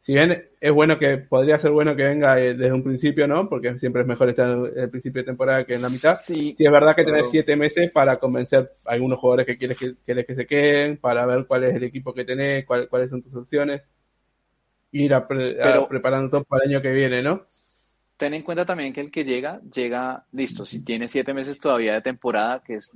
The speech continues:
Speaker 1: Claro.
Speaker 2: Premier League es una temporada
Speaker 1: Todavía
Speaker 2: larga, pero
Speaker 1: tiene
Speaker 2: llega en el mo-,
Speaker 1: Champions, F A Cup.
Speaker 2: llega en el momento más duro de la Premier League,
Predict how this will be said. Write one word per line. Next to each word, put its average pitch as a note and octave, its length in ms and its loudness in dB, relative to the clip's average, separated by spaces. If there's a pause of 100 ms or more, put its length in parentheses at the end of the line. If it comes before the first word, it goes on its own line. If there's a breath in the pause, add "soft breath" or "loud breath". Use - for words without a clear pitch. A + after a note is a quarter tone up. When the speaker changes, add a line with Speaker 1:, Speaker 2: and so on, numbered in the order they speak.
(140)
Speaker 1:
Claro. A#2+ 240 -4
Speaker 2:
Premier B2 240 -4
League B2+ 140 -6
es - 100 -16
una B2+ 100 -10
temporada A#2+ 300 -2
Speaker 1:
Todavía C#3 200 8
Speaker 2:
larga, C#3 40 2
pero C3+ 260 4
Speaker 1:
tiene C#3 80 -2
Speaker 2:
llega C#3 220 8
en C#3 80 6
el C#3 60 0
mo-, D3 160 2
Speaker 1:
Champions, C#3 300 -2
F B2+ 200 0
A B2+ 100 0
Cup. C3+ 300 2
Speaker 2:
llega D#3 260 0
en F#3+ 100 -6
el G3 140 -4
momento D3+ 640 -6
más E3 460 -10
duro G#3+ 580 -6
de D3 220 -4
la B2+ 100 -2
Premier B2 320 -6
League, E3+ 240 -8